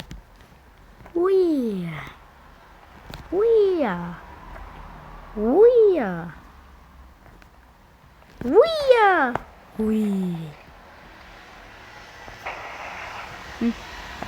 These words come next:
Oo, çok havalı. Buraya mı çıkacağız? Galiba. Hop. Bu niye atlayamıyor? Bu çok zor olacak.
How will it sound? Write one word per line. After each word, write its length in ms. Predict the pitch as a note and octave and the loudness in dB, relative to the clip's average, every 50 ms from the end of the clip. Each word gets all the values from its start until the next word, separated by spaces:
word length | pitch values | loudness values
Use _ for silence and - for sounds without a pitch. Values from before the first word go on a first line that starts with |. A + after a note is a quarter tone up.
| - - - - - - - - - - - - - - - - - F3+ | -12 -14 -14 -16 -16 -16 -16 -16 -16 -16 -16 -16 -16 -16 -16 -12 -6 -4
Oo, 680 | F3+ F#3 F#3 F#3+ F#3+ F#3+ F#3 F#3 F3+ F3 F3 E3+ E3 E3 E3 - | -2 0 0 2 2 2 2 2 0 0 0 0 -2 -4 -6 -6
çok 180 | - F3 F3 - | -8 -6 -4 -2
havalı. 540 | F#3 F3+ F3+ E3+ E3 D#3+ D#3 D3 D3 D3 D3 - - - - - - - - - - - - - - - - - - - - _ _ - - _ _ - - - - - - - - - - - - - - _ _ _ _ _ _ - _ _ _ - - _ - - _ - - F#3 - _ _ - - _ | -2 -2 -2 -2 -4 -4 -6 -8 -8 -10 -12 -14 -18 -20 -20 -20 -20 -20 -20 -20 -20 -20 -20 -20 -20 -20 -20 -20 -20 -20 -20 _ _ -20 -20 _ _ -20 -20 -20 -20 -20 -20 -20 -20 -20 -20 -20 -20 -20 -20 _ _ _ _ _ _ -20 _ _ _ -20 -20 _ -20 -20 _ -20 -20 -20 -20 _ _ -20 -18 _
Buraya 280 | - - G3+ G#3 G#3+ G#3 | -10 -8 -6 -6 -6 -6
mı 100 | F3+ E3 | -6 -8
çıkacağız? 460 | - - - - - E3+ E3+ - - - - - _ _ _ _ _ _ _ _ _ _ _ | -10 -12 -16 -16 -16 -16 -16 -16 -20 -20 -20 -20 _ _ _ _ _ _ _ _ _ _ _
Galiba. 340 | - E3+ D#3+ F3 - - - - _ _ _ _ _ _ - - - _ _ _ _ _ - _ _ _ - _ _ - - - - - _ _ _ _ _ _ _ _ _ _ _ _ _ - | -16 -16 -16 -18 -20 -20 -20 -20 _ _ _ _ _ _ -20 -20 -20 _ _ _ _ _ -20 _ _ _ -20 _ _ -20 -20 -20 -20 -20 _ _ _ _ _ _ _ _ _ _ _ _ _ -10
Hop. 140 | A3 A#3 - - - _ _ _ - - - - | -8 -8 -8 -12 -20 _ _ _ -20 -16 -8 -6
Bu 100 | F#3+ G3 | -4 -2
niye 200 | G3+ G#3 G#3+ G3+ | -2 -2 -2 -2
atlayamıyor? 640 | F#3+ - - - F#3 F3+ F3 E3+ E3+ F3 F#3+ G#3 A3 - - - - - - _ _ _ _ _ _ _ - _ - _ _ | -4 -6 -6 -6 -4 -2 -2 -2 -2 -2 -4 -4 -6 -10 -16 -20 -20 -20 -20 _ _ _ _ _ _ _ -20 _ -20 _ _
Bu 120 | - E3+ F3 | -14 -14 -12
çok 200 | - - F3 F3+ F3+ | -8 -6 -6 -4 -4
zor 220 | F#3 G#3 F#3+ A3+ | -4 -2 0 0
olacak. 440 | G3+ F3+ E3+ E3 - - - - | 0 0 -2 -6 -12 -18 -20 -20